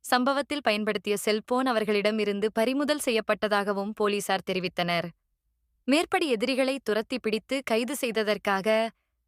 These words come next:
சிப்காட் காவல் நிலைய போலீசாரின் வீரத்தையும் துரித நடவடிக்கையையும் பாராட்டி, மாவட்ட காவல் கண்காணிப்பாளர் ஆல்பர்ட் ஜான்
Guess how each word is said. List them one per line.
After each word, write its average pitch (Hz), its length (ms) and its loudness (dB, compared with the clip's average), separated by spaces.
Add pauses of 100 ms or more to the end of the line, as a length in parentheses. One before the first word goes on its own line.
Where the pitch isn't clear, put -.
(100)
சிப்காட் - 500 0
காவல் 240 360 2
நிலைய 220 500 2
போலீசாரின் 277 680 2
வீரத்தையும் 226 640 0
துரித 233 300 2
நடவடிக்கையையும் 208 760 0
பாராட்டி, 185 680 -2 (380)
மாவட்ட 285 460 4
காவல் 202 400 0
கண்காணிப்பாளர் 208 760 0 (460)
ஆல்பர்ட் 269 580 2
ஜான் 196 420 0